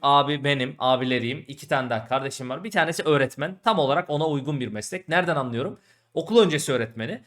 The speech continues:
Ve bir çocuk gördüğünde o kadar güzel iletişim kuruyor ki demek ki bu meslek benim ortanca kardeşime uygun diyorum. Ama küçük kardeşim polis, İstanbul'da çalışıyor ve diyor ki, "Abi," diyor, "gece gündüz yok. Bir anda çağırıyorlar.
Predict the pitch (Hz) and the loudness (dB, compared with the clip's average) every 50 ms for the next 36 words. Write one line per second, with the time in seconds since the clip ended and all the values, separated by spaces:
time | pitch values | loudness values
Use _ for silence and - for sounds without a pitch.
0 | _ _ - 139 175 208 - 233 247 - - - 190 190 196 190 - - 180 175 | _ _ -4 2 2 4 4 2 0 -2 0 0 0 0 0 -2 -2 0 0 0
1 | 175 170 185 196 208 196 - 175 180 180 180 - 202 196 214 240 240 226 208 196 | 0 0 -6 -6 -6 -4 -2 -2 -4 -2 2 2 4 4 4 2 0 0 -2 -2
2 | 180 196 190 180 180 180 165 - - 196 185 185 - 185 185 214 226 214 220 - | -2 -2 0 0 0 -2 -4 -4 -6 -8 -8 -6 -4 -4 -4 -2 -4 -4 -4 -6
3 | 208 202 196 208 226 208 190 165 - - 208 214 214 208 - - _ _ - 196 | -8 -6 -2 -2 0 0 0 -2 -2 -2 -2 -2 -2 -4 -8 -20 _ _ -6 -4
4 | 254 254 202 170 147 - - 214 220 214 214 196 202 185 160 160 - - 180 185 | 0 2 2 2 2 0 -2 -2 -4 -2 -4 -2 -2 -2 -2 -4 -4 -2 0 0
5 | 190 190 214 208 208 185 147 139 - 190 196 185 147 151 143 - 202 220 208 175 | 0 2 2 2 2 2 2 0 2 4 4 4 4 0 -4 -4 -4 -4 -2 0
6 | 165 165 147 151 143 117 101 95 92 - _ _ _ _ _ - _ - - 160 | 0 0 0 0 -2 -2 -6 -8 -12 -14 _ _ _ _ _ -20 _ 0 0 4
7 | 226 247 175 123 - - - - - 269 - 247 - - 226 220 220 196 196 190 | 6 6 4 4 0 -8 -16 -14 -14 -10 -10 -10 -4 2 4 4 6 6 4 0
8 | - 240 254 - - 170 160 156 170 170 - - - 139 - - 190 175 160 143 | -2 -4 -6 0 4 4 4 4 2 -2 -4 -10 -10 -8 -2 2 2 2 2 0
9 | 123 123 117 - 123 117 110 - - 175 185 156 143 170 160 135 151 220 240 - | -2 -4 -4 -2 -4 -4 -4 -4 -6 -6 -6 -2 -2 -2 -2 0 0 -2 -2 -2
10 | - - 110 - _ - 127 151 190 196 180 156 131 123 107 98 98 104 123 139 | -2 -8 -8 -8 _ -4 -2 -2 0 -2 -2 -4 -6 -6 -6 -6 -6 -6 -6 -2
11 | 143 196 190 180 180 147 151 170 147 143 147 123 - - _ _ 113 135 170 170 | 0 0 0 0 -2 -4 -4 -6 -4 -4 -4 -4 -4 -8 _ _ -4 -2 -2 -2
12 | 165 160 160 156 - 165 151 147 147 156 151 131 117 107 - | -2 -2 -6 -6 -2 0 2 2 2 2 0 0 -2 -4 -4